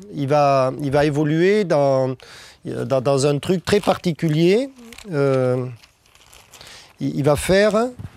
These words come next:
Il va avoir une population, en fait, qui évolue comme une exponentielle.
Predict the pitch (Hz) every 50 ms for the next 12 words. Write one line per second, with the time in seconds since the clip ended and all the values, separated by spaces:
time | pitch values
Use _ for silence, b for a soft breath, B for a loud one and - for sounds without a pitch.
0 | - - - - 233 233 240 233 226 226 - 220 220 208 202 180 185 190 151 151
1 | 147 139 139 160 160 156 190 202 175 190 190 147 - 175 151 - 175 160 160 151
2 | - - - 196 220 240 202 - - 208 196 - - 180 170 165 147 165 170 175
3 | 202 226 233 190 - 196 185 185 185 180 180 160 - - - 185 180 170 170 156
4 | - - 147 123 113 113 113